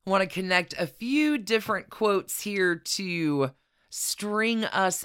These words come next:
out of the pilot. This is from Lee Eisenberg, an editor, talking about post-release of this piece.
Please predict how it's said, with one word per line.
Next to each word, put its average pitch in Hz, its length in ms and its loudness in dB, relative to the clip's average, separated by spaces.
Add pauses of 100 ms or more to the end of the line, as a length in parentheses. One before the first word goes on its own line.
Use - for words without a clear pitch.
out 165 380 4
of 147 320 2
the 139 80 -6
pilot. 139 680 0
This 175 300 -6
is 208 160 -4
from 160 420 0
Lee 196 320 -2 (120)
Eisenberg, 131 1200 -2
an 127 220 -6
editor, 110 580 -2 (800)
talking 240 440 0
about 185 440 2
post-release 151 1500 0
of 123 260 0
this 117 300 -2
piece. 107 560 -6